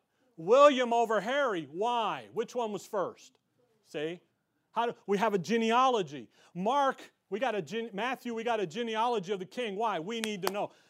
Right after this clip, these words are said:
How about a servant? Do we care where the servant came from? No.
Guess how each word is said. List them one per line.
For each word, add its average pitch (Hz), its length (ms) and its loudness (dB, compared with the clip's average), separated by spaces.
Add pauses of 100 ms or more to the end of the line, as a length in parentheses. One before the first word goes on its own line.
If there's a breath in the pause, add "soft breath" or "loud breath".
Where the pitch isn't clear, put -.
How 285 120 -2
about 294 160 -2
a 220 60 0
servant? 185 520 -4
Do 226 80 -8
we 320 140 -6
care 226 260 -6
where 214 140 -2
the 190 80 -8
servant 196 400 -12
came 190 300 -12
from? 180 380 -12 (960)
No. 294 500 -2